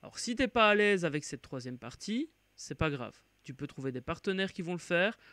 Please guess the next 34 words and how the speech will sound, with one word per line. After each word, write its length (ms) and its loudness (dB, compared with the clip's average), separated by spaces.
Tu 140 -6
peux 160 -4
prendre 280 0
confiance 460 -6
en 60 -8
toi 280 -2
et 40 -2
le 80 -4
faire 240 -4
toi-même. 440 -2
T'es 100 -6
capable 400 -2
de 60 -2
le 80 -4
faire, 440 -6
vu, 360 -6
euh, 120 -4
l'expérience 520 -4
que 100 -12
t'as 140 -6
par 180 -8
le 60 -6
passé, 420 -10
vu 80 -14
qu'on 140 -6
a 80 -6
pu 140 -8
échanger 380 -8
quelques 280 -8
fois 280 -8
lors 160 -10
de 80 -14
ce 200 -8
challenge. 500 -14